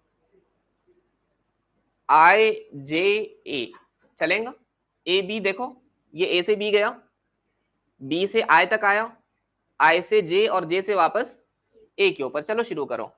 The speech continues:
ये जंक्शन बराबर है, करंट ऐसे फ्लो कर सकता है, जंक्शन हो सकता है, ठीक है। A से B में कुछ हुआ, कुछ भी, कुछ भी नहीं हुआ। B से I तक जाने में आप direction of current में मूव कर रहे हैं ना। देखो B से I में तो हम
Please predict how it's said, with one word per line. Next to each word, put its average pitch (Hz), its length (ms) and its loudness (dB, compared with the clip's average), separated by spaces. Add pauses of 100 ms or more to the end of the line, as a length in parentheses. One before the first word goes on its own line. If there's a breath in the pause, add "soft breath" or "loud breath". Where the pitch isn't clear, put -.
(120)
ये 185 120 0
जंक्शन 180 320 -4
बराबर 208 320 0
है, 214 80 -10
करंट 185 260 -6
ऐसे 185 160 -4
फ्लो 190 200 -8
कर 175 120 -4
सकता 170 280 -12
है, 147 80 -10
जंक्शन 143 300 -8
हो 175 120 -8
सकता 165 280 -12
है, 147 60 -14
ठीक 151 220 -8
है। - 120 -6
A 196 120 6
से 175 120 -4
B 226 140 -2
में 240 100 2
कुछ 247 180 -6
हुआ, 233 160 2 (1040)
कुछ 196 100 4
भी, 220 120 2
कुछ 185 360 -2
भी 190 120 2
नहीं 143 140 0
हुआ। 123 180 -4
B 202 300 -4
से 262 480 2
I 208 240 8
तक 247 100 2
जाने 170 340 2
में 131 240 -8
आप 233 280 4 (140)
direction 214 500 0
of 233 120 -2 (160)
current 240 280 0
में 254 120 -6
मूव 208 160 -4
कर 170 200 -4
रहे 151 100 -2
हैं 160 60 -6
ना। 233 180 -8
देखो 180 200 -6
B 190 180 -6
से 226 180 -4
I 202 140 2
में 214 220 -6 (400)
तो 233 80 2
हम 220 320 0